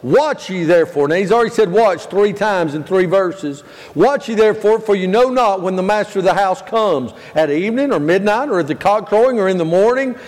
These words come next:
lest coming suddenly he find you sleeping." And he finishes with this, "And what I say unto you, I say unto you all,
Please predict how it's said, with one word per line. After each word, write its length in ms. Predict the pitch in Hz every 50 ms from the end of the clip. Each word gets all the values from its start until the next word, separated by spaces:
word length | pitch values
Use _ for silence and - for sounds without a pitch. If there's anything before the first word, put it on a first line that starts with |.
| - -
lest 380 | 180 208 233 233 214 226 -
coming 340 | - - 262 269 285 294 277
suddenly 560 | - - - 262 247 220 208 220 214 202 190
he 60 | 202 170
find 480 | - - 233 240 254 254 247 233 185
you 180 | 202 240 240 226
sleeping." 640 | 202 - - 262 262 262 226 - - 190 160 139 - - - - -
And 120 | 214 214
he 100 | 202 185
finishes 920 | 147 - - - - 269 302 311 302 269 190 - 180 185 185 185 180 - - - - - - - _ _ -
with 220 | 170 196 240 214
this, 360 | 226 254 240 220 185 151 - - - - - -
"And 300 | 175 185 190 170 151 135
what 260 | 196 262 311 320 -
I 280 | 208 220 254 262 262 -
say 380 | - - 247 269 285 294 285
unto 200 | 285 277 247 233
you, 380 | 226 226 254 294 311 320 339 320 -
I 180 | 196 202 196 180
say 420 | - - - 240 277 294 302 294
unto 280 | 294 302 277 - 226 269
you 320 | 285 262 262 269 277 262
all, 960 | 254 240 220 185 156 147 131 117 117 120 - - - - - - - - -